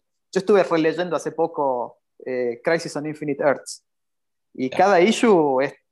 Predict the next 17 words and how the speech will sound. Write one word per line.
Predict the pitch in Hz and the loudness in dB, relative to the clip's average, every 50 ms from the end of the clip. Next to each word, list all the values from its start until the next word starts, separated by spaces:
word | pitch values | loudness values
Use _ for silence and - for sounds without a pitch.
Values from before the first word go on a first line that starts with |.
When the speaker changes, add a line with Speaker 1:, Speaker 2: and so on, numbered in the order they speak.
| _ _ - | _ _ -10
Speaker 1:
<laughs> | - - - - - - - - 190 - - - - - - - - - 170 | -8 -8 -8 -8 -10 -12 -10 -12 -12 -12 -12 -12 -12 -12 -12 -12 -16 -10 -4
ocho | - 139 151 147 - 165 | -2 -2 0 0 0 0
mil | 165 185 185 175 170 165 156 151 - | 2 2 2 2 2 0 -2 0 0
palabras | 160 160 165 185 175 170 165 147 127 - | 0 2 2 2 0 0 -2 -6 -6 -8
por, | - 135 135 135 135 131 131 131 | -12 -12 -12 -10 -10 -12 -12 -10
por | - 143 143 190 | -6 -2 0 0
hoja. | 190 - - 135 110 - _ _ _ _ _ _ - 139 123 - | 0 0 -2 -8 -10 -12 _ _ _ _ _ _ -14 -14 -12 -10
Este, | 123 127 120 - _ - 120 131 131 120 117 | -10 -10 -10 -12 _ -6 -2 0 0 0 0
Speaker 2:
<laughs> | - | -2
Por, | 123 135 | -4 -4
Speaker 1:
en | 139 139 | -4 -2
cambio, | 139 185 220 262 269 | 0 0 2 4 4
en | 247 | 4
el | 233 | 4
Speaker 2:
por | 262 277 | 4 4
Speaker 1:
otro | - - | 4 2
está, | 160 151 | 2 4